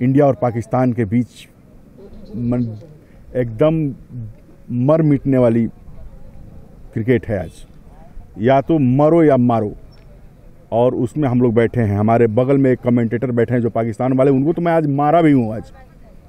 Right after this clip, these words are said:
उन्होंने इंडिया को कुछ ये किया तो उनको मैंने मारा भी है, वो अभी case चलने वाला है कि जब script में नहीं था तो आपने मारा क्यों? हमने कहा, "मारूंगा,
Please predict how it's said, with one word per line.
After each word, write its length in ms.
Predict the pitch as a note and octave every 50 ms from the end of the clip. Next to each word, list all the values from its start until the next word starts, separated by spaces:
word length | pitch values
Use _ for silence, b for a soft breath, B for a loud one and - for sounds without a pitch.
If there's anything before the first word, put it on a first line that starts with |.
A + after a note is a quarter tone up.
| - - -
उन्होंने 300 | C3 C#3+ D#3 D#3 D3+ D3
इंडिया 240 | C#3+ C#3+ D3+ E3 D#3
को 100 | D#3 D3+
कुछ 360 | C3 D3+ C#3 - - - - - - - - - - - -
ये 180 | A2+ A#2+ C#3+ C3+
किया 300 | - C#3 B2+ A#2+ G2+ - - - - - - - - - - _ - - - D3+ D#3 E3 - E3+ - - - - - -
तो 360 | - A#2+ A#2 A2+ G#2+ G#2 G2 - - - - - - -
उनको 200 | B2+ B2 B2+ C3+
मैंने 220 | C#3 C3 C3+ C3
मारा 280 | B2 B2 B2+ C#3 D3+ D3
भी 160 | B2+ B2 G#2+
है, 180 | F#2+ F2+ F#2 - - - - - - -
वो 140 | A2+ A#2+ C3
अभी 140 | B2+ B2+
case 220 | A#2+ - D3 C3 -
चलने 260 | - C3 C3 B2+ B2
वाला 240 | A#2 G#2+ G2+ G2 F#2+
है 140 | F#2+ A2+ - - - - _ _ - - -
कि 80 | A#2+
जब 180 | C3 C#3 C3+ C#3
script 320 | A#2+ - C#3+ D#3+ - -
में 120 | C#3+ C#3+ C#3
नहीं 120 | C#3+ C#3+
था 100 | C#3+ C#3
तो 100 | C3 D3+
आपने 180 | C#3 C3+ C#3 C#3
मारा 280 | C3+ C#3 C#3 C#3 C#3
क्यों? 180 | A#2+ C3 B2+ B2
हमने 160 | B2+ C3 C3+
कहा, 120 | C#3 C#3
"मारूंगा, 640 | C#3 C3 C3+ C#3 C#3 C#3+ D#3+ E3+ E3 D#3+ C#3 A#2 -